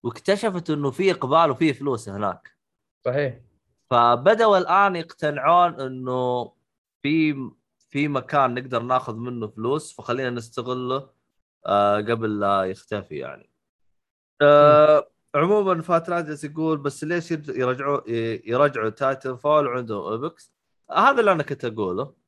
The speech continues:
Speaker 1: آه، هم الآن أحسهم مشغولين في إيبكس. بس الصراحة يعني أنا أكون صريح معاكم، إذا نزلوا تايتن فول ثري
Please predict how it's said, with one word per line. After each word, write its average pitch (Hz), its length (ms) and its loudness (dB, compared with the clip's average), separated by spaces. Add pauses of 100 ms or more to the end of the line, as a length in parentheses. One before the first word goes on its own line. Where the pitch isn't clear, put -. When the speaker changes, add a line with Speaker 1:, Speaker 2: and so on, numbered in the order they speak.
(140)
Speaker 1:
آه، 131 140 0
هم 190 220 0
الآن 185 220 4
أحسهم 165 400 -6
مشغولين 151 380 -6
في 120 120 -8
إيبكس. 117 400 -4 (360)
بس 185 160 2
الصراحة 254 540 2
يعني 104 120 0
أنا 151 180 0
أكون 156 200 -4
صريح 131 260 -6
معاكم، 92 340 -6
إذا 113 220 -8
نزلوا 202 340 0
تايتن 170 340 -4
فول 147 340 -2
ثري 135 520 -6